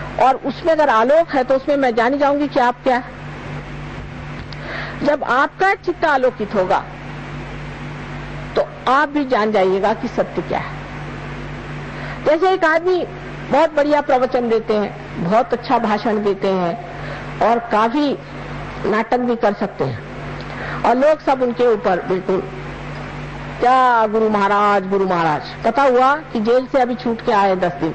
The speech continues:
दस महीने पहले। ऐसे रोज ही क्या आपको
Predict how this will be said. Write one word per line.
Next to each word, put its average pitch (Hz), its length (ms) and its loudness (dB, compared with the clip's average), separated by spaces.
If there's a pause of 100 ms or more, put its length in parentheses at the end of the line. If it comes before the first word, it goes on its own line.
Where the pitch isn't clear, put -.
दस 190 240 -2
महीने 147 160 -4
पहले। - 440 -10 (1900)
ऐसे 262 420 4
रोज 320 440 2
ही 415 80 2
क्या 311 200 2
आपको 233 420 0